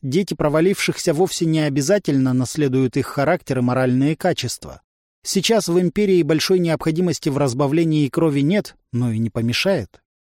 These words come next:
Впрочем, так далеко Демонесса не заглядывала. Ещё неизвестно, удастся ли договориться с провалившимися, но хотя бы дать им понять, что не стоит в ближайшее время находиться рядом с местом будущих боевых действий,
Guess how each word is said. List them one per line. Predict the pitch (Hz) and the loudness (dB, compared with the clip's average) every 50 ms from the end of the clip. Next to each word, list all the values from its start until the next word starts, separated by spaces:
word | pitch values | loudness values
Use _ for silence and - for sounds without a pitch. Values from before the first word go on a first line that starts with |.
| _ _ _ _ _ _ _ _ _ _ _ _ _ _ _ _ _ _ _ | _ _ _ _ _ _ _ _ _ _ _ _ _ _ _ _ _ _ _
Впрочем, | - - - 170 180 170 - 180 160 135 | -10 -2 2 2 2 4 4 2 0 2
так | - 160 143 139 | 0 0 0 2
далеко | 147 156 151 156 - - 185 | 2 2 2 2 2 2 0
Демонесса | 156 135 143 143 139 143 143 139 - - - 147 | 0 2 0 0 2 0 0 -2 -2 -4 -2 0
не | 139 139 131 | 0 0 0
заглядывала. | 117 147 135 127 143 143 131 110 104 87 87 78 71 73 - _ _ _ _ _ | 0 -2 -2 0 0 0 0 0 -4 -8 -10 -12 -14 -18 -20 _ _ _ _ _
Ещё | - 143 156 170 - - 196 190 | -2 0 0 2 2 2 2 2
неизвестно, | 185 180 180 175 156 160 180 214 175 - - 147 135 | 2 4 4 2 2 2 0 0 0 0 0 0 0
удастся | 135 127 151 151 - - - - 139 | 0 2 0 0 -2 -2 -4 -2 -2
ли | 139 | 0
договориться | 131 135 131 131 131 139 135 147 143 - 147 | 0 0 0 0 0 0 0 -2 -2 -4 -6
с | 123 - | -8 -6
провалившимися, | - 135 127 123 131 151 190 185 - - 165 160 147 - - 147 - - _ _ _ _ _ _ | -4 -2 0 0 2 2 0 0 0 -2 0 0 0 0 -2 -4 -4 -6 _ _ _ _ _ _
но | 151 165 165 | 0 0 2
хотя | - 185 170 - 175 | 2 2 2 2 2
бы | 165 160 160 | 2 2 2
дать | 147 165 156 - | 2 2 2 2
им | 165 151 131 | 0 0 2
понять, | 165 160 160 170 170 147 | 2 2 2 2 0 0
что | - - - 160 | -2 -2 0 0
не | 160 165 | 0 0
стоит | 151 - - 202 190 170 143 120 | 0 0 0 2 2 2 2 0
в | 117 | 0
ближайшее | 120 139 147 143 123 151 147 135 - - 147 143 139 | 0 0 0 2 2 2 2 2 0 0 0 0 2
время | 127 143 156 147 143 135 | 2 2 2 2 2 0
находиться | 135 127 - 147 143 147 147 - - 147 | 0 0 -2 -2 -2 -2 -2 -2 -2 -2
рядом | 139 143 139 131 135 131 | 0 0 0 0 0 -2
с | - - | -2 -2
местом | 151 151 - - - 139 135 | -2 -2 -2 -2 -2 -2 -2
будущих | 127 143 139 139 - - 139 110 120 | 0 -2 -2 -2 0 -2 -2 -2 -2
боевых | 139 139 139 135 127 135 127 117 120 | 0 0 0 0 0 0 0 -2 -2
действий, | 127 180 208 190 - - 190 185 165 | 0 0 0 0 0 0 0 -2 -2